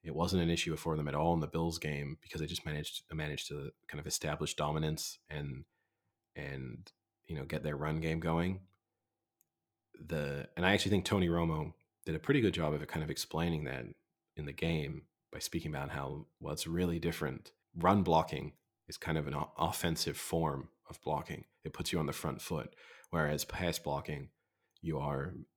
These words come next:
in its, in your very nature being forced backwards. And so if you aren't a cohesive unit and if everything isn't working smoothly, that's far more likely to go wrong. And in the Bills game, because they just got off to such a hot,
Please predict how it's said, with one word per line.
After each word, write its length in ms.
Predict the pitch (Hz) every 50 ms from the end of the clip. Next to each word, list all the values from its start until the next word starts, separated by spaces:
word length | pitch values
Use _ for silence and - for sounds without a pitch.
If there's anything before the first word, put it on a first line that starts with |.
| _ - -
in 100 | - 90
its, 180 | 82 76 - -
in 220 | - - 92 87
your 100 | 82 80
very 220 | 80 78 76 78
nature 380 | 78 80 82 82 80 - 78 69
being 300 | 78 82 82 76 76 - - _
forced 380 | - - - 82 78 - - -
backwards. 600 | 82 80 80 - - 78 71 64 67 78 - - - - - - - - - -
And 160 | 78 78 76
so 160 | - - 76
if 160 | 73 73 -
you 100 | 82 78
aren't 500 | - 87 90 90 87 82 78 - - - -
a 60 | - 80
cohesive 560 | - - 85 80 - 92 82 - - 80 78
unit 440 | - 85 85 78 73 71 67 - - -
and 240 | - 78 73 73 78
if 320 | 73 73 - - - - _ _ _ _
everything 380 | - 87 80 80 82 82 80 82
isn't 260 | 85 85 82 82 -
working 280 | 82 80 76 - 82 -
smoothly, 600 | - - - 76 78 78 73 - 71 71 - - _ _ _ _ _ -
that's 160 | 65 62 -
far 280 | - - - 87 90 85
more 200 | 80 78 73 73
likely 280 | 73 71 71 - 76
to 60 | 73
go 140 | 76 - 67
wrong. 460 | 65 65 69 78 73 65 55 - - - _ _ _ _ _ _ _ _ _ _ _ -
And 280 | 82 78 73 71 73
in 100 | 73 71
the 80 | 69 73
Bills 260 | - 87 87 87 82
game, 220 | - 80 78 76 73
because 280 | - - - 80 76
they 220 | 82 73 71 73 76
just 180 | - - - -
got 100 | 78 73
off 140 | 76 76 -
to 100 | - -
such 180 | - 82 76
a 40 | -
hot, 340 | - - 80 76 - - -